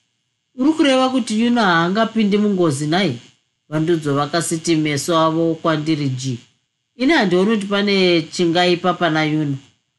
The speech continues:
Munhu wandiri kutofunga nezvake ndiye nyakushinwa, nyakurova Erina wacho. Ho, uri kureva iye? Ya, ndinofunga uyo anobatwa chete. Angaenda kupi? Ini chava kundinetsa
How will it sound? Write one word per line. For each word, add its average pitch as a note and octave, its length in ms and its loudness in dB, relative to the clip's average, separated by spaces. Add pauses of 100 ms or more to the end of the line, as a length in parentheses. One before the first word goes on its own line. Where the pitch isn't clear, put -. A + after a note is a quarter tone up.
(160)
Munhu F#3 200 2
wandiri G3 320 0
kutofunga G3 840 0
nezvake F3 680 0 (180)
ndiye G#3+ 280 0
nyakushinwa, E3 800 0 (220)
nyakurova F3 720 0
Erina F3+ 420 0
wacho. D3 380 -4 (720)
Ho, F#3+ 520 2
uri A3+ 160 2
kureva A#3+ 440 2
iye? F3+ 520 2 (320)
Ya, C#3+ 460 0 (520)
ndinofunga F#3+ 580 0
uyo F3 280 4
anobatwa F3+ 600 0
chete. C#3 420 -6 (380)
Angaenda F#3+ 460 0
kupi? D3+ 300 -6 (580)
Ini A3 180 -2
chava A#3+ 220 2
kundinetsa G#3 680 -2